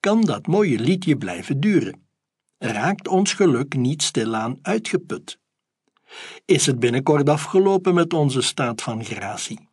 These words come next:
Komt hoogmoed voor de val? Ik zei al dat de geschiedenis geen verhaaltje met een vooraf bepaalde ontknoping is. Dus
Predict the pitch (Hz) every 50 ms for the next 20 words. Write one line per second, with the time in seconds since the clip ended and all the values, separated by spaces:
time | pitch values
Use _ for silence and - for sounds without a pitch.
0 | _ _ _ _ - 151 147 123 110 131 151 170 143 - - 110 101 117 - -
1 | - - 135 127 127 123 110 143 185 190 - - - _ _ _ _ _ _ _
2 | _ _ _ _ - - - - - - - _ _ _ _ _ _ _ _ _
3 | _ _ _ _ _ _ _ _ _ _ _ - 170 - - - 220 220 226 240
4 | - - 180 190 190 185 - - - - 143 120 151 156 151 151 143 131 - -
5 | - - - - 196 156 170 160 151 151 147 - - - - - - - - 131
6 | 156 180 180 156 156 151 110 107 113 127 139 143 139 - 143 127 127 127 127 127
7 | 139 127 117 - 120 117 110 - - 104 131 123 120 117 - - 117 120 131 135
8 | 123 127 - - 123 117 - - - 107 101 - - - - 92 - - - -
9 | - - - - _ _ _ _ _ _ _ _ _ _ - - - - _ -
10 | 135 147 160 147